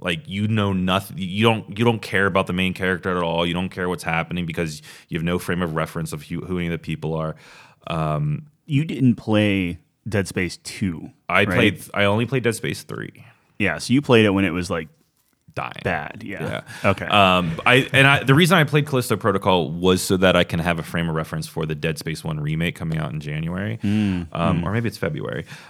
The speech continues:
Speaker 1: Um, but I'm hoping Dead Space.
Speaker 2: I would be interested to see, 'cause I, I, I played Dead Space one. I didn't get super, super into
Speaker 1: Mm.
Speaker 2: it, but Dead Space two, for whatever, and I don't like horror games at all,
Speaker 1: Mm.
Speaker 2: but Dead Space two I loved.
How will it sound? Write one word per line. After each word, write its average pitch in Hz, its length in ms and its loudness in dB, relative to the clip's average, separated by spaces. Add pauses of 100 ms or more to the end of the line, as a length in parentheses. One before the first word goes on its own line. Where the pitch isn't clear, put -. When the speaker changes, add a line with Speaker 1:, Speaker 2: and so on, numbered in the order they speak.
(140)
Speaker 1:
Um, 78 580 2
but 95 160 2
I'm 87 140 2
hoping 82 800 2 (680)
Dead 80 180 0
Space. - 680 -8 (260)
Speaker 2:
I 127 80 8
would 185 120 6
be 202 100 0
interested 127 320 4
to 104 80 2
see, 107 240 0
'cause 113 160 2
I, 123 60 6
I, 120 360 4
I 147 60 2
played 156 240 2
Dead 147 160 4
Space 131 260 2
one. 104 320 2
I 98 80 2
didn't 110 200 0
get 107 120 -4
super, 110 400 -2
super 101 300 -6
into 92 240 -2
Speaker 1:
Mm. 127 100 4
Speaker 2:
it, 113 80 -4
but 107 100 -6
Dead 104 160 -2
Space 113 300 0
two, 98 600 0
for - 180 0
whatever, 101 460 2
and 113 100 2
I 131 60 8
don't 156 100 6
like 110 160 6
horror 95 240 0
games 82 220 -8
at 87 80 -4
all, 78 240 0
Speaker 1:
Mm. 73 80 -4
Speaker 2:
but 87 120 -6
Dead 101 200 -2
Space 110 260 0
two 92 240 -4
I 87 200 -6
loved. 80 720 -8